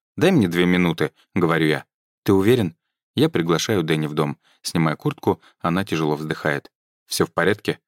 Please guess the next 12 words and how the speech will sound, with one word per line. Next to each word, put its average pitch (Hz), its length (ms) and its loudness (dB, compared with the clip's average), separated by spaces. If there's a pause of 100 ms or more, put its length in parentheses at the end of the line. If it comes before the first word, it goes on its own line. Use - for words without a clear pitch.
(140)
спрашиваю 76 580 -2
я. 71 160 -2 (400)
Она 101 200 -2
качает 82 380 -2
головой. 80 480 -2 (400)
Я 90 160 0
обнимаю 85 440 0
её 87 300 0 (380)
и - 60 -12
прижимаю 80 440 -2
к - 60 -8
себе. 73 320 -6